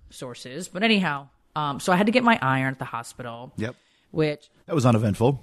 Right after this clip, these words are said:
Speaker 1: Yeah, uneventful. Typical, usual.
Speaker 2: Mm-hmm.
Speaker 1: It's routine now. I love
Speaker 2: Come
Speaker 1: this,
Speaker 2: home.
Speaker 1: love this new iron they're giving me anyways. It's, like, so good and works so good. Ariana had to have it, uh, last month,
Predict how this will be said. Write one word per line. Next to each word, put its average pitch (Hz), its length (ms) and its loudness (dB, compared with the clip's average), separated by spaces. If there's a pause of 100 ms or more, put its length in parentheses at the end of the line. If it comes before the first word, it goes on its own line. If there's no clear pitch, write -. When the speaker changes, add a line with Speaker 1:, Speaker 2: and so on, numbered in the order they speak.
Speaker 1:
Yeah, 180 220 6
uneventful. 131 600 -4
Typical, 147 500 -2
usual. 135 440 0
Speaker 2:
Mm-hmm. 107 260 6
Speaker 1:
It's - 160 -10
routine 135 340 -14
now. 120 220 -20 (400)
I 156 60 -6
love 156 80 -6
Speaker 2:
Come 113 120 2
Speaker 1:
this, 104 120 4
Speaker 2:
home. 117 240 0
Speaker 1:
love 160 200 0
this 156 160 -6
new 135 100 -8
iron 127 220 -8
they're 123 100 -16
giving 120 220 -20
me 120 120 -20
anyways. 120 580 -20
It's, - 320 -20
like, 127 200 -18
so 131 260 -12
good 120 240 -16
and 123 140 -16
works - 180 -20
so 123 220 -18
good. 117 280 -14
Ariana 131 400 -6
had 120 120 -14
to 117 80 -16
have 120 240 -18
it, 120 120 -20 (600)
uh, 127 260 -10
last 147 400 -2
month, 110 300 -20